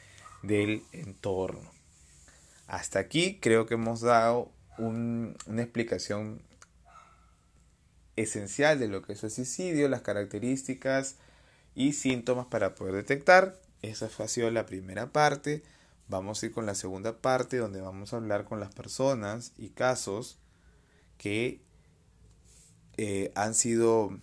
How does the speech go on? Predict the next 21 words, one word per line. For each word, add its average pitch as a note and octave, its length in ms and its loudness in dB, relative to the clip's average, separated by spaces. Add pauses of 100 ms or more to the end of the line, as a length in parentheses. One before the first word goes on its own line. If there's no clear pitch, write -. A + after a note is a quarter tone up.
(200)
víctimas G#2 960 -2
de, G#2 560 -2
eh, F#2+ 600 -8
descontrol, A2+ 880 0
digamos, G2+ 540 -6
emocional, D3 920 -2 (720)
o D3 340 8
que A#2 120 0
han A#2 100 0
sufrido A#2 540 -2
algún G#2 300 -4
tipo G#2 520 -4
de G2+ 500 -2
desbalance G2+ 1000 0 (920)
en G2 120 -6
sus A2 220 -4
vidas A#2+ 440 4
que G2 300 -6
los G2 260 -6
han G2 120 -4
empujado G#2 840 -2